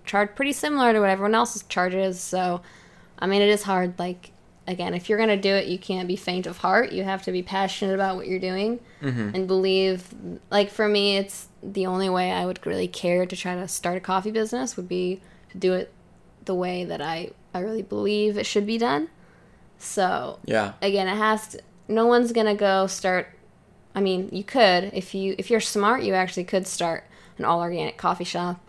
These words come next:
Speaker 1: 'cause you can see that that's really direction people, it's what people want, and
Speaker 2: Yeah.
Speaker 1: you can charge whatever you want.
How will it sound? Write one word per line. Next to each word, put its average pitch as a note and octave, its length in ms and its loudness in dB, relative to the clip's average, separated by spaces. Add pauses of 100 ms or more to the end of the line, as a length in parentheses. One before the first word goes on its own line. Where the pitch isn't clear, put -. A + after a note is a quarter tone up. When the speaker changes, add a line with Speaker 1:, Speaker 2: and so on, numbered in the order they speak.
(360)
Speaker 1:
'cause G#3 120 0
you F#3+ 100 0
can F3+ 180 -2
see F3+ 220 -2
that D#3 100 2
that's E3+ 240 -2
really F3+ 160 -2
direction E3+ 440 -4
people, F3 380 -8
it's F3+ 100 -6
what - 120 -6
people F#3 240 -6
want, G3 440 -2
and - 120 -8
Speaker 2:
Yeah. A3+ 100 6
Speaker 1:
you - 60 4
can A#3 120 2
charge A3+ 240 2
whatever B3 220 0
you C4 140 -2
want. A#3 220 0